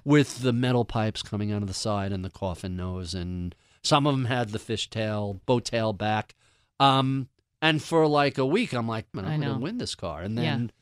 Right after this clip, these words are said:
Speaker 1: it ran up in price the last twenty minutes.
Speaker 2: Um, you know, another car that I really like,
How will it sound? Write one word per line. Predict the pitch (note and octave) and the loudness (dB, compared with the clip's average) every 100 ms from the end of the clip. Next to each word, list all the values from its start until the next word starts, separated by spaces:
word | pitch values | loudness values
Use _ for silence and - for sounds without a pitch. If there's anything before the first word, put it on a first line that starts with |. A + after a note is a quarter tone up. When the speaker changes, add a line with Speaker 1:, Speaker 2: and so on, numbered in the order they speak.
| _ - | _ -2
Speaker 1:
it | B2+ A2 | 0 0
ran | A#2+ G#2+ | 0 0
up | G2 G2+ | -2 -4
in | F2 | -6
price | F2+ E2+ | -6 -8
the | E2+ | -10
last | D2 D2 | -10 -12
twenty | - E2 D2 | -10 -10 -10
minutes. | D2 D#2 - _ _ - | -12 -14 -16 _ _ 4
Speaker 2:
Um, | A#3 B3 B3+ B3+ - - - _ | 6 8 6 4 -2 -10 -20 _
you | G#3+ C4 | 0 4
know, | C#4+ D4 D4 D4 | 4 6 4 4
another | B3 C#4 D4+ | 4 2 2
car | D#4+ B3 A#3+ | -2 0 2
that | G#3+ | 2
I | |
really | G3 F#3 F#3 F#3 F#3 | 0 0 0 0 0
like, | D#3+ D#3+ E3+ | 0 0 -2